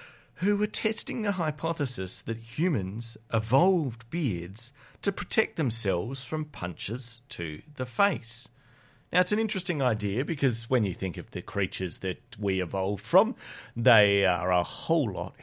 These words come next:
hairier than us in most parts. But, uh, what does it mean in terms of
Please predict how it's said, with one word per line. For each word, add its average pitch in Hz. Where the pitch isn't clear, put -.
hairier 90
than 85
us 104
in 104
most 104
parts. -
But, 151
uh, 156
what 185
does 196
it 127
mean 107
in 123
terms 101
of 95